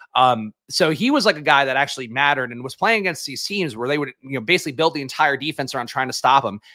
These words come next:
And he was still good against eight-man boxes. Obviously, that's playing at a U A B, so that's not necessarily gonna be, you know, the best comp to N F L, you know, teams that are trying to stop you.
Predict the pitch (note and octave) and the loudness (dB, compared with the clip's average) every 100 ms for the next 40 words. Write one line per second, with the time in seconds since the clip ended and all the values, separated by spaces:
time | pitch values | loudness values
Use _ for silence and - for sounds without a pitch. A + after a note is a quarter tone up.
0 | _ D3 G#3+ A3 - F#3+ F#3 D#3 - D#3 | _ -2 0 0 2 2 2 0 0 -2
1 | D3 C3+ A#2+ C#3 - G#2+ - C3+ C3+ - | 0 2 4 4 2 -6 0 0 0 -6
2 | B2+ - - D3 C#3 B2+ B2 B2+ C3+ B2+ | -10 -8 -6 -4 -4 -4 -4 -4 -6 -6
3 | A#2+ G#2 D3 C#3+ B2+ - C#3 B2 - - | -6 -6 -8 -6 -6 0 0 0 -6 -4
4 | B2 A#2+ A#2 A2 B2 A#2 G#2+ _ _ _ | -2 -2 -4 -6 -6 -6 -8 _ _ _
5 | B2+ A#2 A#2 D3+ B2 - E3+ C#3 - B2+ | -6 -6 2 2 2 0 2 2 0 -8
6 | B2 D#3 D#3+ C#3+ A#2+ - A#2+ A#2 - B2+ | -4 4 6 6 2 -8 -10 -10 -8 -8
7 | B2 B2 B2+ B2 - C3+ A#2+ - B2 A2+ | -8 -6 -2 -2 0 -4 -4 0 2 2
8 | A#2 G#2 | -2 -8